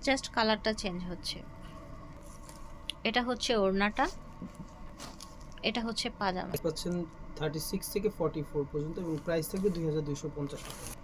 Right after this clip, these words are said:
Speaker 1: ফ্রেন্ডস, এটা দেখেন all over আপনার হচ্ছে এই যে এরকম কাজ করা, all over কাজ করা। নিচে এরকম আপনার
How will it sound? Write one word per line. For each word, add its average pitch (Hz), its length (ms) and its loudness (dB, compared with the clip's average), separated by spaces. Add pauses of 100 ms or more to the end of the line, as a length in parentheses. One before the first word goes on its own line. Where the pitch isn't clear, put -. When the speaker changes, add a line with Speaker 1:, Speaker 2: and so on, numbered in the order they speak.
(300)
Speaker 1:
ফ্রেন্ডস, 285 320 12
এটা 269 120 10 (100)
দেখেন 294 320 10 (420)
all 277 160 12 (360)
over 269 440 12 (200)
আপনার 233 280 6 (100)
হচ্ছে 226 400 4 (100)
এই 220 120 10
যে 214 140 10
এরকম 202 340 2 (260)
কাজ 214 160 8 (180)
করা, - 180 0 (1800)
all 233 100 12 (100)
over 262 240 12 (160)
কাজ 240 140 12 (160)
করা। 254 200 12 (520)
নিচে 247 280 10 (120)
এরকম 247 340 8 (140)
আপনার 240 240 4